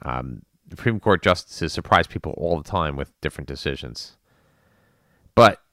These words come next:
that's the big question. Now, politically, I think what you have, Susan Collins, Lisa Murkowski have said they oppose this. I don't see any other Republicans going along and not fulfilling their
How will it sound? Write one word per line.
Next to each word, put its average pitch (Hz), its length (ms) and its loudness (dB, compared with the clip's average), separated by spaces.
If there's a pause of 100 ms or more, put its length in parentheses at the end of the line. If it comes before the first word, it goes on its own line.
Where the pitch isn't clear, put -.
(120)
that's 131 380 8
the 123 80 6
big 101 140 4
question. 95 320 2
Now, 120 120 10
politically, 95 880 4
I 92 160 6
think - 280 0
what 76 140 -4
you 87 80 0
have, 95 420 6
Susan 127 280 0
Collins, 117 320 6
Lisa 98 200 0
Murkowski 104 480 4
have 82 100 2
said 73 200 0
they 71 120 -4
oppose 117 360 4
this. 101 240 4
I 95 100 6
don't 101 160 0
see 87 160 0
any 101 220 2
other 90 360 2 (640)
Republicans 92 760 2
going 90 260 2
along 95 540 6
and 87 160 -4
not 98 180 6
fulfilling 95 480 0
their 82 300 2